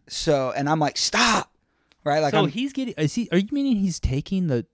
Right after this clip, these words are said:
Speaker 2: the top rope
Speaker 1: Yeah, the
Speaker 2: off
Speaker 1: quick
Speaker 2: the
Speaker 1: draw,
Speaker 2: anchors?
Speaker 1: yeah. And I'm like,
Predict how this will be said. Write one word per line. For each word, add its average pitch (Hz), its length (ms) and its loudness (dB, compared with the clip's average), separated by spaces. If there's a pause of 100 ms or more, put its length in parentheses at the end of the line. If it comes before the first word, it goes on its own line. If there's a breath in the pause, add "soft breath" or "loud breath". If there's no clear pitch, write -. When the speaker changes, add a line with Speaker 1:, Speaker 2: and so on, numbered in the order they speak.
(340)
Speaker 2:
the 127 100 -2
top - 360 -4
rope 131 260 2
Speaker 1:
Yeah, 170 160 4
the 135 80 4
Speaker 2:
off - 40 2
Speaker 1:
quick - 180 2
Speaker 2:
the 127 60 2
Speaker 1:
draw, 151 120 4
Speaker 2:
anchors? - 120 2
Speaker 1:
yeah. 190 160 4 (500 soft breath)
And 147 120 0
I'm 180 60 4
like, 151 200 0